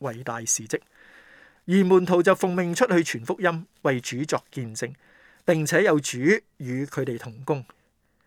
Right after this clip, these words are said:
呢一卷係關乎行動嘅福音書，所以讓我哋都趕快嘅行動呢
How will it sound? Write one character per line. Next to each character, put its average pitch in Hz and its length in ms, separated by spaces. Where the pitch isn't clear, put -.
呢 180 100
一 208 140
卷 151 140
係 135 260
關 214 420
乎 120 180
行 120 380
動 127 200
嘅 135 80
福 170 160
音 147 80
書， 139 220
所 226 180
以 240 140
讓 165 240
我 160 120
哋 156 140
都 226 140
趕 180 400
快 156 220
嘅 139 200
行 123 300
動 131 180
呢 175 100